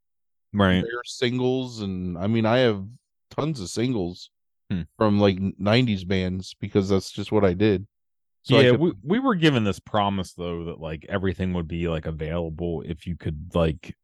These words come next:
Speaker 1: pay for it. And
Speaker 2: Yeah, but it is.
Speaker 1: Eh,
Speaker 2: If, if, if
Speaker 1: is
Speaker 2: you
Speaker 1: it?
Speaker 2: want, if you wanna pay seventy dollars a year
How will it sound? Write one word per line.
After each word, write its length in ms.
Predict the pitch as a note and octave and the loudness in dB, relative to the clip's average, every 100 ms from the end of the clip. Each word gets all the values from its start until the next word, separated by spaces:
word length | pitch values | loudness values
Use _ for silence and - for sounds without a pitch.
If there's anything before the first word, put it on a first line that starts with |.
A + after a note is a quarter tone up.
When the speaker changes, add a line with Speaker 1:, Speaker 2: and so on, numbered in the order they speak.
| _ _ _ _ _ _ _ _ _ _ _ - - - | _ _ _ _ _ _ _ _ _ _ _ -20 -18 -4
Speaker 1:
pay 280 | G#2 F#2+ E2+ | 0 2 0
for 360 | - D2 C2 | -2 -6 -6
it. 100 | - _ _ - | -12 _ _ 0
And 680 | G2+ G2 F#2+ F#2 F2 E2 - - _ _ - | 2 4 2 0 -2 -4 -8 -20 _ _ -4
Speaker 2:
Yeah, 100 | C#4 | -2
but 180 | A#3+ B2+ | 0 0
it 100 | C3+ | 0
is. 560 | D#4 B3 - - - _ _ _ E3+ | 0 -2 -8 -18 -20 _ _ _ 4
Speaker 1:
Eh, 540 | A3+ A#3 A3+ A3 G#3+ | 6 6 6 6 4
Speaker 2:
If, 60 | G#3 G#3 | 2 4
if, 60 | E3+ | 4
if 80 | |
Speaker 1:
is 100 | - | 6
Speaker 2:
you 120 | G#3 A#3+ | 6 6
Speaker 1:
it? 40 | |
Speaker 2:
want, 160 | C4 - | 4 2
if 240 | F3 F3+ | 0 2
you 100 | G#3 | 2
wanna 180 | B3 B3 | 4 2
pay 300 | G3+ F3 D3 | 4 4 4
seventy 440 | C3 - C#3+ D#3 E3+ | 0 0 -2 0 2
dollars 480 | D3+ C3 B2 A2+ A2 | 4 4 2 -2 -4
a 100 | G2+ | -4
year 400 | G2+ F#2+ E2+ | -4 -4 -6